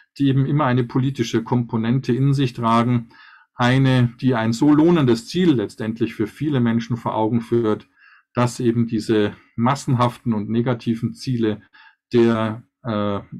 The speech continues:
totalitären Ideologie dann tatsächlich auch umgesetzt werden. Das ist eben die Gefahr dabei, dass eben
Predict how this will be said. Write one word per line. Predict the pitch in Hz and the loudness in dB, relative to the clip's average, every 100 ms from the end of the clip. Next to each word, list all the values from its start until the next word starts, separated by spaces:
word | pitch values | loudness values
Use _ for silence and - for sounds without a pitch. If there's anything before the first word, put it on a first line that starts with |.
| - | -6
totalitären | 139 131 113 113 113 107 | -4 0 -2 -2 -2 -2
Ideologie | 113 113 104 101 98 104 107 113 _ _ _ | -4 -4 -4 -4 -4 -4 -4 -6 _ _ _
dann | 104 110 | -8 -4
tatsächlich | - 233 - 101 - 107 - - _ _ _ | -4 -4 -6 -8 -4 -4 -4 -14 _ _ _
auch | - 117 | -6 -6
umgesetzt | - 131 107 92 - - | 0 0 0 -6 -10 -14
werden. | - 104 92 - _ | -14 -12 -14 -18 _
Das | 127 | -8
ist | - | -6
eben | 123 113 | -4 -4
die | 113 | -4
Gefahr | 110 113 107 151 | -4 -2 0 0
dabei, | 156 147 139 139 147 139 - - _ _ | -2 -2 0 0 -2 -6 -16 -20 _ _
dass | 120 117 | -4 -2
eben | 123 123 123 120 113 - | -2 0 2 2 0 -10